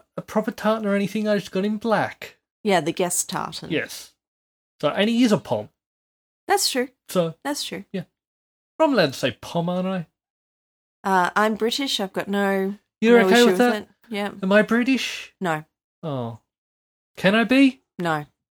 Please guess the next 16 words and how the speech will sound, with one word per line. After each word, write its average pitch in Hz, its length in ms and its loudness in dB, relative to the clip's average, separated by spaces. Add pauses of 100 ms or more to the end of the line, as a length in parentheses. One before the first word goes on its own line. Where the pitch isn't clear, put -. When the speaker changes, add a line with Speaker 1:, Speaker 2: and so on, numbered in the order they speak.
(180)
Speaker 1:
Oh. 120 340 -6
Speaker 2:
You 190 80 0
need 190 200 4
to 208 80 -2
apply 175 320 0
and 170 120 -4
do 165 80 -6
your 156 240 -6
own 147 160 -6
steam. 139 460 -12 (260)
Speaker 1:
Does, 165 140 -2
does 156 320 -2
any 160 260 4
country 202 460 0
want 208 320 0
me 185 420 -2